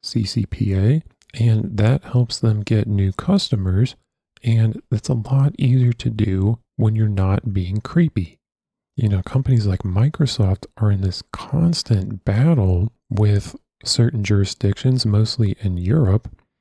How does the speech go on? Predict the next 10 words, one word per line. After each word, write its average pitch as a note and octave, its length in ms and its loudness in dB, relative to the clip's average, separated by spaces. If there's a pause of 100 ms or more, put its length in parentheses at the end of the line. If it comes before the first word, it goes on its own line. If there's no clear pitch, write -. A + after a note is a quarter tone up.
(220)
regarding G2+ 600 2
privacy G2+ 920 0
and, F#2+ 300 0 (480)
you G2+ 80 2
know, F#2 60 0
what G#2+ 380 0
data G#2 280 2
is G2+ 180 2
going G#2 380 -2
where, F#2+ 400 2